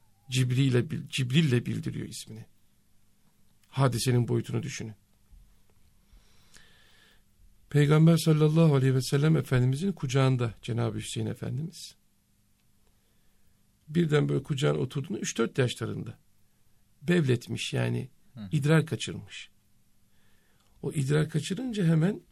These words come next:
Speaker 1: dadılını yapan hanım, "Gel," diyor, "ne yapıyorsun?" diyor, "Resulullah'ın üstünü kirlettin." derken birazcık şöyle kolundan, hani pazısından çekerken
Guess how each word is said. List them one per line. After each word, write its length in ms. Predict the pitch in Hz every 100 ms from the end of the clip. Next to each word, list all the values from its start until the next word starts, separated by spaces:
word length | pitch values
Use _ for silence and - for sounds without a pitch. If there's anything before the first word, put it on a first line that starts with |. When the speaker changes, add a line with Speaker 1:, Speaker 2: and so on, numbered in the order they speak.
| _ _ -
Speaker 1:
dadılını 640 | 131 127 139 143 143 151
yapan 460 | 160 139 143 131 127
hanım, 380 | 123 151 226 214 - - - _ _ _ -
"Gel," 360 | 151 233 233 151
diyor, 220 | 151 156
"ne 100 | 175
yapıyorsun?" 560 | 190 - 147 135 139
diyor, 120 | 135 147
"Resulullah'ın 440 | 156 160 160 165
üstünü 320 | 139 - 185
kirlettin." 540 | - 143 147 - 170 180
derken 500 | 262 - 247 220 190
birazcık 560 | 247 226 202 175 254
şöyle 280 | - 220 214 208 - _ _ _ _ _ _ -
kolundan, 640 | - 180 190 190 185 185
hani 200 | 160 139
pazısından 600 | 160 160 165 185 190 190
çekerken 720 | 160 208 202 196 170 254 320